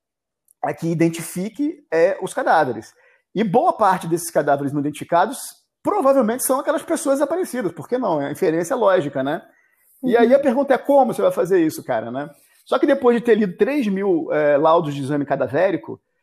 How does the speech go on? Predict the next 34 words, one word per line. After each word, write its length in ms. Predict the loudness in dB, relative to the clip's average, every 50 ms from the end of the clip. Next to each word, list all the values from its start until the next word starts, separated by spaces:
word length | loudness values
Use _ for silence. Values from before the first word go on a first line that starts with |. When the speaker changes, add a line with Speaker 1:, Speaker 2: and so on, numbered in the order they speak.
| _ _ _ _ _ -6
Speaker 1:
é, 280 | -2 0 0 0 0 -2
e 80 | -4
começar 380 | -4 -2 0 0 0 2 0 0
a 40 | 0
folhear 400 | 0 0 0 2 4 4 4 4
os 120 | 2 0
inquéritos 400 | -4 -4 -2 2 2 2 0 -2
de 60 | -2
desaparecimento, 680 | -2 -2 0 0 -2 -2 -2 -6 -6 -6 -4 -4 -4 -4
eu 60 | -4
percebi 400 | -2 -2 -2 -2 -2 -4 -4 -4
que 80 | -6 -8
tinha 180 | -10 -8 -6 -6
um, 240 | -4 -4 -6 -8
tinha 160 | -10 -10 -8 -6
uma 140 | -4 -4
chave, 420 | -4 0 2 2 2 2 2 0 -2
né? 220 | -2 -2 -4 -4 -4
Pra, 120 | -6 -8
pra, 280 | -8 -6 -8 -8 -8 -10
enfim, 240 | -12 -12 -12 -12
tem 120 | -10 -10 -10
o 40 | -8
pessoal 240 | -8 -4 -2 -4
de 80 | -4 -2
ciência 220 | -4 -6 -4 -4
de 100 | -4 -4
dados 280 | 0 2 2 2 0 -2
aqui, 240 | -8 -6 -4 -4 -4
né, 80 | -4
que 80 | -4 -4
vai 100 | -4 -2
nos 160 | -2 -2 -2
ouvir. 260 | -2 -2 -2 -4 -6